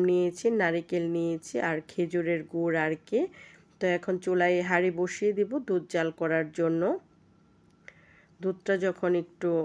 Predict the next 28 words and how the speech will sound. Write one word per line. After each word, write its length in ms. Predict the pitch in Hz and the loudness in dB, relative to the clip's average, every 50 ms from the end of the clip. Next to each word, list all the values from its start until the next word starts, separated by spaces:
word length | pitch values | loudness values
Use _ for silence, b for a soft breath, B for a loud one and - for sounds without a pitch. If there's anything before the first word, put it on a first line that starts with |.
| - - | -2 -4
মানে 340 | - 170 170 170 170 170 165 165 165 165 B B B B B B - | -4 -2 -2 -2 -2 -2 -2 -4 -6 -8 B B B B B B -4
জাল 200 | - 185 175 175 | 0 2 2 2
করা, 360 | 170 - - 175 170 170 170 170 165 160 - - - 170 170 - - - | 2 0 0 2 2 2 2 2 2 0 -2 -2 -2 -4 -4 -4 -6 -4
উম, 200 | 175 170 165 160 | -2 -2 -2 -2
জাল 260 | 156 - 170 165 165 170 | -2 0 0 0 0 0
ধরিয়ে 340 | 165 156 170 165 156 180 185 | 0 -2 -2 0 2 2 2
দিয়েছি, 360 | 165 160 180 175 175 175 - 247 240 - | 2 2 2 0 0 0 -4 -6 -4 -4
তখন 200 | 196 175 - 165 | -4 -4 -2 -2
একটা 240 | 160 156 - - 160 - - | -2 -2 -4 -6 -6 -4 -2
তেজপাতা 560 | 185 175 175 175 - - 180 170 - - 196 185 165 | -2 -2 -2 -4 -6 -6 -6 -6 -4 -4 -2 -2 -2
আর 80 | 151 156 151 | -2 -4 -4
দুইটা 260 | 170 170 165 - - 165 - - 165 | -4 -6 -4 -4 -4 -4 -2 -2 -2
এলাচ 220 | 165 165 170 170 170 156 156 | -2 -2 -2 -2 -4 -4 -4
দিয়েছি। 420 | 170 165 165 165 165 - - - | -4 -4 -4 -4 -6 -8 -8 -8
আর 320 | - - 160 160 156 151 151 151 - - - - B B B B B B B B _ - | -6 -4 -4 -4 -4 -4 -6 -6 -8 -12 -16 -20 B B B B B B B B _ -4
চিনিটা 400 | - 220 214 214 208 202 - 208 202 | -2 0 2 2 0 2 2 0 0
দেখতেই 400 | 190 202 190 - - - 196 190 | 0 -2 -4 -6 -6 -4 -4 -4
পাচ্ছেন 460 | - - 190 190 - - - 240 285 320 330 | -4 -4 -6 -6 -8 -8 -6 -6 -4 -4 -4
আমি 300 | 277 185 170 170 165 165 160 - - - - | -4 -2 -2 -2 -2 -2 -4 -4 -8 -10 -10
কতটুক 440 | - 170 - - 175 - - 180 170 | -10 -8 -8 -8 -8 -6 -6 -8 -8
দিয়েছি, 560 | 165 165 180 185 180 180 180 180 - - 247 | -6 -2 0 2 2 2 0 -2 -4 -6 -4
এই 380 | 294 - 175 202 180 175 180 180 | -2 -2 0 0 2 2 0 0
পরিমাণ 460 | 180 - - 175 175 170 170 170 165 165 | -2 -2 -2 -2 -2 0 0 0 0 -2
আর 140 | 165 160 165 165 - | -2 -4 -6 -6 -6
কি। 100 | - 302 359 359 - - | -6 -6 -6 -6 -8 -6
কাপে, 440 | - 165 165 - - - 175 175 175 175 170 B B B B B _ _ | -4 -4 -4 -4 -2 -2 0 0 0 0 -2 B B B B B _ _
ফুল 220 | - - 233 240 240 233 233 | -2 2 4 4 4 2 2
কাপ 180 | 220 208 196 | 2 0 0